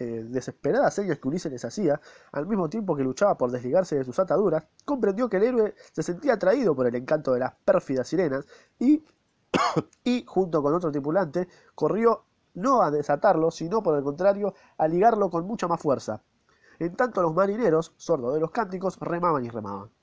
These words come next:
Tanto y tan bien remaron que no tardaron en estar lejos de la peligrosa isla de las sirenas. Cuando Ulises dejó de oír aquella melodía, se tranquilizó y dio orden a los tripulantes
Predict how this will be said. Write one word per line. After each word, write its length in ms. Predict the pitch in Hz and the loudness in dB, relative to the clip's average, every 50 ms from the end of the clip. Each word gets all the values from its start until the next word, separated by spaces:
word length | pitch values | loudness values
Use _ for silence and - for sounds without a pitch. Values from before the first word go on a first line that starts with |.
| _ _ _ _ _ _ _ _ _ _ _ _ - - - - - - - _ _ - | _ _ _ _ _ _ _ _ _ _ _ _ -20 -20 -20 -20 -20 -20 -20 _ _ -6
Tanto 300 | - 247 233 190 - 175 | -4 -4 -2 0 0 0
y 40 | |
tan 240 | 165 - 208 196 175 | 2 0 -2 -2 -2
bien 240 | 175 214 233 214 175 | -2 -2 -2 -4 -4
remaron 400 | 160 147 151 170 208 220 208 185 | -4 -2 0 0 0 0 0 -2
que 140 | - 156 156 | -2 -2 -2
no 100 | 196 190 | -2 0
tardaron 480 | 185 160 160 180 196 190 180 170 165 - - | 0 0 2 2 2 2 0 -2 -4 -6 -8
en 160 | 131 127 131 | -6 -6 -6
estar 340 | 131 - - 175 175 165 - | -6 -4 -2 -2 -2 -2 -2
lejos 400 | 180 226 269 233 - - 156 151 | -2 0 0 0 2 2 0 2
de 60 | 135 | 2
la 100 | 135 131 | 0 -2
peligrosa 540 | - 131 127 131 139 180 180 - - 151 170 | -2 -2 -2 -2 -2 -2 -2 -2 0 0 0
isla 180 | 180 160 147 | 0 -2 -2
de 60 | 127 | 0
las 140 | 131 139 - | 0 -2 -2
sirenas. 420 | - 135 139 123 101 98 98 - _ - - - - - - - _ _ _ - | -2 -4 -4 -4 -6 -6 -10 -14 _ -20 -20 -20 -20 -20 -20 -20 _ _ _ -2
Cuando 260 | - 269 247 208 208 | 0 0 0 0 0
Ulises 320 | 220 254 254 - 196 170 | 0 0 0 2 2 2
dejó 300 | 156 156 151 - 196 196 | 2 2 0 2 2 2
de 60 | 175 156 | 4 4
oír 200 | 160 185 196 185 | 2 2 0 -2
aquella 320 | 165 147 - 196 185 - 175 | -2 -4 -2 -2 -4 -2 -2
melodía, 420 | 151 139 143 156 190 208 196 185 170 | 0 0 0 0 0 2 0 0 0
se 140 | - 208 | -2 -4
tranquilizó 640 | 196 165 151 143 135 165 151 139 127 - 170 175 170 | -2 -2 -4 -4 -4 -4 -4 -4 -4 -2 -2 0 0
y 80 | 147 127 | 0 0
dio 160 | 131 143 151 | 0 2 2
orden 240 | 160 156 151 131 131 | 2 2 0 -2 -4
a 40 | 127 | -4
los 120 | 120 117 | -4 -2
tripulantes 600 | - 160 151 147 165 202 214 185 190 208 196 | -2 -2 -2 0 0 0 0 0 0 -2 -2